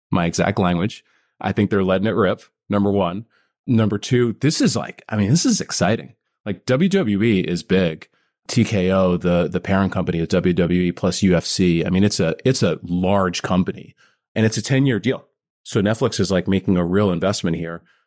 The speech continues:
And how could this not be, like, their foray into, like, live ad monetization? So I think this is, this is super exciting.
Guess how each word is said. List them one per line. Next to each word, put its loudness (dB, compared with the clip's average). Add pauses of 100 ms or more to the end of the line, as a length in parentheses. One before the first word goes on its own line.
(200)
And 0
how -4
could -2
this -2
not 0
be, 0
like, 0
their 0
foray 0
into, 0
like, -2
live 0
ad 0
monetization? -4
So -4
I 2
think 0
this -2
is, -4
this 2
is -4
super -6
exciting. -2